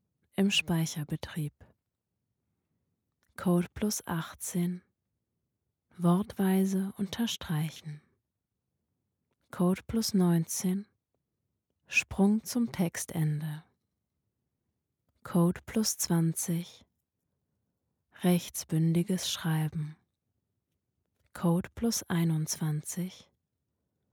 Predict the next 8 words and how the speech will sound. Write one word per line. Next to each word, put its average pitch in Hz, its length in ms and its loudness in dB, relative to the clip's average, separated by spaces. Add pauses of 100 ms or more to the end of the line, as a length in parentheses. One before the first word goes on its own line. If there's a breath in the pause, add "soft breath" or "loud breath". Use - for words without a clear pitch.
(300)
Sprung - 680 0
zum 220 280 -2
Textanfang. 156 1040 -4 (1800)
Code 185 400 2
plus - 300 -2
dreiundzwanzig. 165 1300 0 (1400)
Automatisches 175 1120 0
Unterstreichen. 160 1040 -4